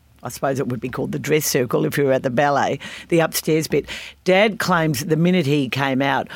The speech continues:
I grabbed my sister and we just disappeared down into the mosh pit at the front. He didn't see us to the end of the show.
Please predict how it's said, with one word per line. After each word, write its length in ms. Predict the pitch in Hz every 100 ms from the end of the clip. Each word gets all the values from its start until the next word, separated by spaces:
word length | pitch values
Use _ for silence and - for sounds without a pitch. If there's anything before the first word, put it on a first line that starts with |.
| - -
I 180 | 175 170
grabbed 260 | 165 151
my 120 | 131
sister 260 | 131 147 -
and 100 | 143
we 80 | 139
just 200 | 127 -
disappeared 560 | 160 151 127 147 139
down 180 | 139 139
into 180 | 139 127
the 100 | 131
mosh 280 | 127 139 -
pit 160 | - 127
at 60 |
the 120 | 151
front. 240 | 127 156 139
He 100 | 143
didn't 240 | 147 139
see 180 | - 147
us 80 | 135
to 100 | 151
the 120 | 135
end 140 | 135 120
of 40 |
the 60 | 127
show. 300 | - 160